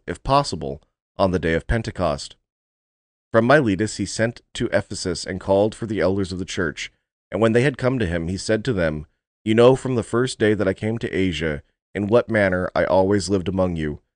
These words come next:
serving the Lord with all humility, with many tears and trials which happened to me by the plotting of the Jews, how I kept back nothing that was helpful, but proclaimed it to you,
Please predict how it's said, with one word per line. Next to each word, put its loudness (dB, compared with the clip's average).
serving 2
the 2
Lord 2
with -8
all 4
humility, -4
with -8
many 0
tears -4
and -6
trials 2
which -6
happened -2
to -10
me -4
by 8
the 4
plotting 2
of -6
the -6
Jews, -2
how 4
I 6
kept -2
back 2
nothing 0
that -4
was -8
helpful, -2
but 0
proclaimed -2
it -4
to -6
you, -6